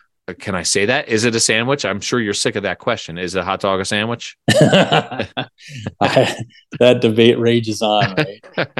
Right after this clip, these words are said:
Speaker 2: Um,
Speaker 1: I don't wanna
Speaker 2: I
Speaker 1: put you on the
Speaker 2: believe
Speaker 1: spot here. <laughs>
Speaker 2: Yeah, no. I, so I believe the invention of it,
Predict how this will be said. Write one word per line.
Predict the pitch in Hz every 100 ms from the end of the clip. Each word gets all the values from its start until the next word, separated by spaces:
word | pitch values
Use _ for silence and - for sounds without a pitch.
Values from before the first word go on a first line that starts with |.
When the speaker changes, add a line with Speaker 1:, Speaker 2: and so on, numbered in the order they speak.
| -
Speaker 2:
Um, | 120 120 110 98 95 95 107 - - - - -
Speaker 1:
I | 117
don't | 156
wanna | 135
Speaker 2:
I |
Speaker 1:
put | 113 120
you |
on | 170
the | 190
Speaker 2:
believe | 175
Speaker 1:
spot | 143 135 104
here. | 90 85 - - 135
<laughs> | 190 - 175
Speaker 2:
Yeah, | 151 180 170
no. | 156 165 151 127
I, | 143 - - _
so | 143 - 143
I | 131
believe | 135 143 180 196 147 117
the | 117
invention | 113 117 117 135 - 123 107
of | 101
it, | 104 101